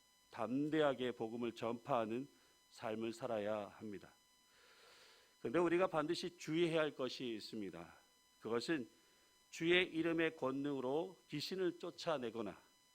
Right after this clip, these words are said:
또는 이적을 행하는 놀라운 능력을 행하는 것, 그것만을 좋아해서는 안 된다라는 사실입니다. 사람들 가운데 뭔가 대단한 은사를 가지고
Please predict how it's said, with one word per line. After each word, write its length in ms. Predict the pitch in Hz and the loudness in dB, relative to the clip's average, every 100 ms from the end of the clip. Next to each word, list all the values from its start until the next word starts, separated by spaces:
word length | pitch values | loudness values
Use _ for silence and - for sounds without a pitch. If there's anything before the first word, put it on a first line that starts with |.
| _ _ _ _ _ _ | _ _ _ _ _ _
또는 240 | 120 131 | 0 0
이적을 500 | 127 135 139 143 147 | 0 2 4 4 4
행하는 360 | 160 165 160 147 | 2 2 2 2
놀라운 560 | 135 147 160 160 156 | 2 2 4 2 2
능력을 440 | 131 131 139 135 131 | -2 0 0 0 -4
행하는 420 | 151 151 143 123 | -4 -2 0 2
것, 200 | 123 127 - _ _ _ _ _ _ _ _ _ | 2 0 -2 _ _ _ _ _ _ _ _ _
그것만을 580 | 120 131 170 156 147 139 | 2 2 4 2 2 0
좋아해서는 720 | 117 117 110 92 90 110 151 _ _ _ | 0 2 2 -2 -8 -8 -12 _ _ _
안 200 | - 92 | -18 -14
된다라는 720 | 95 110 110 107 101 98 87 104 | -8 -6 -4 -4 -4 -6 -10 -12
사실입니다. 580 | 104 - 95 82 - _ _ _ _ _ _ _ _ _ _ _ _ | -14 -12 -12 -12 -18 _ _ _ _ _ _ _ _ _ _ _ _
사람들 460 | - 139 165 175 | 4 4 4 2
가운데 340 | 170 156 147 160 | 4 2 4 2
뭔가 300 | 123 127 143 | 2 0 -2
대단한 480 | - 117 131 143 147 | -2 -4 -2 -2 -2
은사를 420 | 131 139 160 151 147 | -4 -2 0 0 2
가지고 540 | 123 117 101 107 | 0 -2 -10 -12